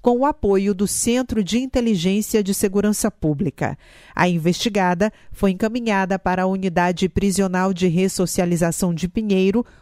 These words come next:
onde permanece à disposição da Justiça. As investigações continuam para esclarecer as circunstâncias da morte da idosa. Central de Notícias Brasil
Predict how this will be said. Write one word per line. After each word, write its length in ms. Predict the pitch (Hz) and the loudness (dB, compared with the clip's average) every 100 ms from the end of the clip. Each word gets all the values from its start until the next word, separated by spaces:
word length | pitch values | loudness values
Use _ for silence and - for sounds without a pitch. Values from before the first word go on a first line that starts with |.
| - | -2
onde 260 | 214 190 208 | 0 2 -2
permanece 920 | - 226 240 233 208 208 220 - 214 | 0 -2 0 -2 0 0 0 0 0
à 60 | 208 | 2
disposição 680 | 202 - 220 190 185 214 | 0 0 0 2 0 0
da 140 | 226 220 | 0 0
Justiça. 720 | 233 - - 156 - - 143 - - - - | 0 -4 -4 -4 -4 -6 -8 -12 -20 -20 -2
As 200 | 180 170 | 0 0
investigações 760 | 180 180 175 165 165 180 160 - | 0 0 0 -2 0 0 -2 -2
continuam 800 | - 294 - 294 233 190 190 208 _ | -2 -4 -4 -4 -2 0 0 -2 _
para 220 | - 147 151 | -4 -4 -4
esclarecer 840 | - - 202 226 202 - 180 185 | -6 -2 0 0 0 0 0 0
as 140 | 170 | 0
circunstâncias 840 | - 247 254 247 - 175 165 175 160 | 0 -2 0 -4 -4 -4 -2 -2 -2
da 140 | 180 | -2
morte 380 | 165 147 147 160 | 0 -2 -2 -2
da 180 | 147 165 | -2 0
idosa. 560 | 160 113 120 113 - - - - _ | -2 -2 -4 -6 -8 -14 -20 -20 _
Central 800 | - - 185 139 - 190 202 214 | -8 0 0 -2 -2 0 2 2
de 120 | 190 | 0
Notícias 640 | 214 202 - 190 - 185 170 | -2 -2 -2 -2 0 -2 -2
Brasil 680 | 190 185 151 135 185 269 | -2 0 -2 -2 0 0